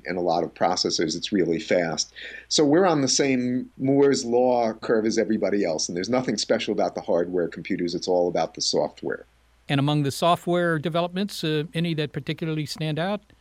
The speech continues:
Speaker 1: Uh, well, what we're working on is trying to understand common sense knowledge, and I think that, that stands out, at least to me. Uh, so we have a collection of about a million statements about common sense knowledge, things that, like,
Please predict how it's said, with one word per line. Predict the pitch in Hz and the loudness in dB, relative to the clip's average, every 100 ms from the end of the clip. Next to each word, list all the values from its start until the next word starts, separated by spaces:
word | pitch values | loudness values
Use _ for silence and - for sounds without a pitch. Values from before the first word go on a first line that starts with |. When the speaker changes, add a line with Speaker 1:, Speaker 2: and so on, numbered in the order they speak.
| _ _ _ - | _ _ _ 2
Speaker 1:
Uh, | 185 | 4
well, | 185 226 220 202 - | 6 6 6 2 -2
what | 180 196 | 2 2
we're | 185 220 | 4 4
working | 214 202 202 160 | 4 2 2 -2
on | 147 156 | -2 0
is | 151 139 135 123 - - | 0 2 2 0 -4 -4
trying | 156 139 143 | -2 0 0
to | 143 | 0
understand | 127 131 127 120 117 | 0 0 0 0 0
common | - 110 117 | -4 -4 -4
sense | 117 120 117 | -2 -2 -2
knowledge, | 110 95 98 123 127 - - - | 0 0 2 0 -2 -10 -16 -10
and | - | -2
I | 113 | 0
think | 120 104 | 0 2
that, | 104 104 - | 2 2 -2
that | 95 110 113 | 0 0 0
stands | - 110 90 - | 0 0 0 0
out, | 92 117 | 0 0
at | 143 | 0
least | 117 98 - | 0 0 -2
to | 98 | -2
me. | 98 110 113 117 - - - - | 0 2 0 -4 -12 -16 -10 -4
Uh, | 117 | 0
so | 151 | 4
we | 135 147 | 4 6
have | 143 | 4
a | 143 | 0
collection | - 160 160 - 151 | 0 0 0 0 -2
of | 120 | -2
about | 117 123 117 | 0 2 2
a | |
million | 113 135 151 127 | 4 2 2 0
statements | 113 - 117 - 110 110 - - - - _ - | -2 0 0 0 -4 -4 -6 -10 -20 -20 _ -6
about | 101 117 107 | 0 2 2
common | - 123 107 101 | -2 -4 -2 -2
sense | 120 98 - | -4 -4 -4
knowledge, | 104 98 101 101 - | -4 -2 -2 -2 -4
things | - 90 92 87 | -4 -6 -4 -6
that, | - 90 90 - | -2 0 0 -4
like, | 98 90 90 85 - - | -4 -2 -2 -4 -10 -14